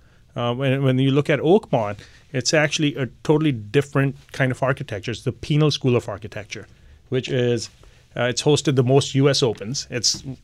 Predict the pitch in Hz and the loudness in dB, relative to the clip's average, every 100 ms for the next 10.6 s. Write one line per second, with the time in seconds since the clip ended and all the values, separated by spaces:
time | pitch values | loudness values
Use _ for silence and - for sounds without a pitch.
0 | - _ _ - 135 135 143 123 - - | -20 _ _ 0 2 2 2 0 -2 0
1 | 131 127 - 127 123 - 139 - 104 92 | 2 2 0 -2 -2 0 0 0 -6 -8
2 | 110 - - - - 120 - 143 139 139 | -12 -16 -20 -20 -10 -8 -2 0 2 0
3 | 139 139 - 180 180 214 - - 113 127 | -4 -6 -2 -4 -2 -6 -6 -8 -4 -4
4 | 110 127 110 - 147 160 180 - 147 135 | -4 -4 -6 0 0 2 0 0 0 0
5 | - 113 107 151 - 139 123 135 135 - | -2 -4 -4 -6 -6 -2 0 0 -2 -4
6 | 131 127 127 - 120 123 113 123 107 - | -4 -2 -4 -4 -2 -2 -2 -6 -6 -6
7 | 147 131 - - - 123 - 127 107 185 | -6 -6 -12 -12 -4 -2 0 0 4 4
8 | 262 - 120 98 95 117 - _ - - | 4 4 4 2 -2 -6 -12 _ -20 -6
9 | 131 120 - 147 156 139 110 123 123 117 | -2 0 4 4 4 0 -4 -6 -4 0
10 | 160 175 120 95 139 | 2 2 2 -2 -12